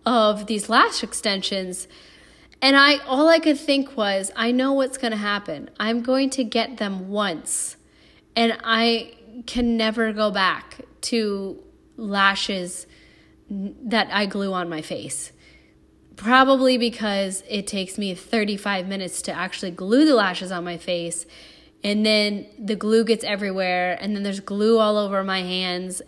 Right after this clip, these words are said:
and the counter. So, um, I'm really looking forward to twenty nineteen. There's a lot of good things coming on my horizon. Lots of things I'm looking forward to.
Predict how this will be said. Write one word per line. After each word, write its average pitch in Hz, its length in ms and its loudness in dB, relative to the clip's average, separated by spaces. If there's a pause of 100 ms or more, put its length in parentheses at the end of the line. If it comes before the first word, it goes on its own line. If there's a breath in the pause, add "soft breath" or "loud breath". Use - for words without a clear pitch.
and 214 500 0
the 196 180 -4
counter. 170 680 -6 (640 soft breath)
So, 254 760 4
um, 247 580 -2 (420)
I'm 294 360 0
really 302 340 2
looking 240 260 2
forward 220 220 -2
to 202 80 -2
twenty 208 300 -4
nineteen. 202 400 -4
There's 233 160 -2
a 269 80 4
lot 214 400 2
of 214 180 -2
good 202 220 -4
things 202 320 -4
coming 196 320 -6
on 190 120 -6
my 185 180 -4
horizon. 185 720 -6 (600 loud breath)
Lots 214 560 2
of 214 80 -4
things 208 240 -2
I'm 202 140 -4
looking 196 320 -6
forward 185 380 -6
to. 185 380 -6